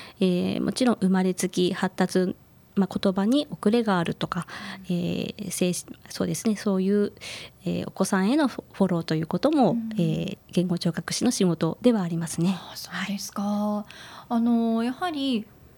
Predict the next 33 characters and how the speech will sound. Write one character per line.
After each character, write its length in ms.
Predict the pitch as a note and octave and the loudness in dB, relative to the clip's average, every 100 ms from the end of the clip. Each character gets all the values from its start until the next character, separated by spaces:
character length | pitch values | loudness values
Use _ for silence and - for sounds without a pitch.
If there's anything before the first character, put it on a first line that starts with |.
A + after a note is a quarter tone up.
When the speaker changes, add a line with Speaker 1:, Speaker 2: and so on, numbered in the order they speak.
| - | -10
Speaker 2:
そ 280 | A#3 A3+ | -4 -2
う 60 | A3 | 0
い 120 | G#3+ | 0
う 220 | A3 A3 | 0 -2
障 480 | G#3+ - C4 C#4 C#4 | -4 -4 -2 0 -2
害 320 | C4 B3+ B3 | -2 0 4
に 480 | A#3+ A3+ A3+ G#3+ G#3+ | 4 6 6 4 2
な 100 | A#3 | 2
る 180 | A#3 G#3 | 4 2
ん 100 | F#3 | 0
で 120 | E3+ | -4
す 140 | F#3+ - | -8 -10
か 140 | F3+ | -4
ね。 140 | G#3 | -2
本 160 | G#3+ D4+ | 0 0
当 40 | |
に 60 | E4+ | -2
人 160 | F#4 E4+ | -2 -4
そ 280 | - - | -6 -4
れ 160 | B3+ D#4 | 0 0
ぞ 160 | A#3 A#3+ | 2 4
れ 140 | A#3 | 4
な 200 | F#3 F#3+ | 4 2
ん 160 | F#3+ F3 | 2 0
で 100 | E3+ | -4
す 180 | - E3 | -8 -10
よ 100 | D#3 | -8
ね。 280 | E3 G#3 | -2 0
Speaker 1:
そ 240 | F#3+ E3+ G3+ | 2 2 2
う 60 | |
で 80 | F#3 | 2
す 160 | F3 G3 | 0 2
ね。 260 | G#3 G#3 | 4 4